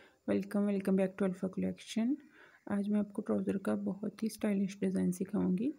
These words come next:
तो आइए जो हम अपनी वीडियो start करते हैं। ये देखिए, ये सबसे पहले मैंने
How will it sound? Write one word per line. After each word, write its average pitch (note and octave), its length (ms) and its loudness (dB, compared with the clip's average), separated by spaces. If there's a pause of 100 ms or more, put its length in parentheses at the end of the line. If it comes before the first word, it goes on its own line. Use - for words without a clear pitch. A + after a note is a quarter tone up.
(640)
तो - 60 -2 (180)
आइए G3 360 2
जो G3 80 -2
हम F#3+ 180 2
अपनी G3 240 2
वीडियो F#3+ 300 4
start G3 400 -2
करते G3 320 -4
हैं। A3+ 180 2 (2000)
ये G#3 180 4
देखिए, G3+ 400 -2 (2750)
ये G#3+ 100 0
सबसे G#3+ 300 -2 (100)
पहले G#3 300 2
मैंने G3+ 380 4